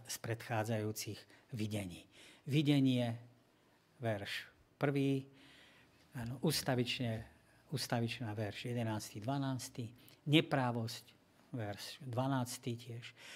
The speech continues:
svätyňa, jedenásty verš, vojsko, desať až dvanásť, pošliapanie, desať. Čiže v tomto jednom texte, v tomto jednom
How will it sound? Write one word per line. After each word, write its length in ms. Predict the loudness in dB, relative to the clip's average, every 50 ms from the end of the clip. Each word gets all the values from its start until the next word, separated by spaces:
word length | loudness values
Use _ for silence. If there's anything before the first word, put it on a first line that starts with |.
| -14 -8
svätyňa, 800 | -4 2 6 8 8 8 8 6 4 6 6 6 4 2 0 -2 -6 -12 -18 -20 -10
jedenásty 800 | -4 -2 0 2 2 2 2 2 0 -2 -4 -6 -8 -10 -10 -12 -12 -12 -16 -20 -18 -10 -6
verš, 320 | -4 -2 -2 -2 -4 -8 -10 -2 4 8
vojsko, 640 | 10 10 10 8 6 2 0 0 0 0 0 -4
desať 640 | -4 -2 0 0 0 0 0 -2 -4 -4 -4 -8 -8
až 100 | -6 -4
dvanásť, 720 | -2 0 0 2 0 0 -2 -4 -8 -12 -16 -20 -20 _
pošliapanie, 880 | -2 -2 0 0 0 -2 -2 -4 -4 -4 -6 -6 -6 -6 -8 -10 -10 -8
desať. 380 | -4 -4 -2 -2 -4 -8 -12 -16 -14 -12 -12 -10 -4
Čiže 240 | 2 4 4 4
v 80 | 6 8
tomto 280 | 8 8 8 8 8 6
jednom 480 | 6 6 6 8 8 8 8 8 6 4 -2 -8 -16 -4 2
texte, 460 | 4 4 4 4 2 -2 0 0 0
v 40 | 0 0 -2 -4
tomto 320 | -2 -4 -6 -6 -6 -6 -4
jednom 500 | 0 0 2 4 4 6 6 6 4 2